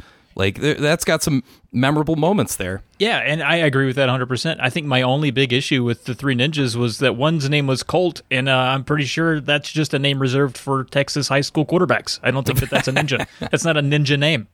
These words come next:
Speaker 2: So,
Speaker 1: Yeah.
Speaker 2: there's
Speaker 1: I,
Speaker 2: that.
Speaker 1: I, I can't argue with that logic, yeah.
Speaker 2: Yeah.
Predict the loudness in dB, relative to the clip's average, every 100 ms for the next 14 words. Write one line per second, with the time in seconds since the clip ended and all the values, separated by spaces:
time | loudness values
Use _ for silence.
0 | _ -8 -6 -6 -8 -20 -20 -20 -18 -14
1 | -12 -12 -12 -4 2 2 2 -4 _ _
2 | -2 0 0 -2 0 0 -2 -2 0 0
3 | 0 0 0 -2 -2 -6 -10 -10 -10 -10
4 | _ -2 -2